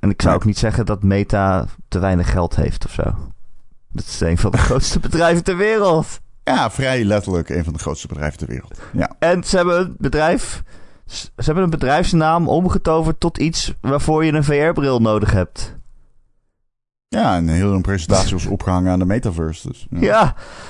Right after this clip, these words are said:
Speaker 1: en, en ze willen graag dat iedereen V R doet. En dan het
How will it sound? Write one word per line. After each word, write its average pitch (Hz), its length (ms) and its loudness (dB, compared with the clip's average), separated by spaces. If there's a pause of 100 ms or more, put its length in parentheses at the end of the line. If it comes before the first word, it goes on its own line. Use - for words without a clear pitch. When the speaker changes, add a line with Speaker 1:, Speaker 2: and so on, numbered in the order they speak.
(320)
Speaker 1:
en, 180 300 0 (840)
en 143 160 0
ze 175 180 4
willen 185 180 0
graag 180 280 4
dat 196 120 0
iedereen 180 280 2
V 170 280 4
R 175 40 -4
doet. 196 220 2
En 170 100 0
dan 175 300 0 (220)
het - 200 -4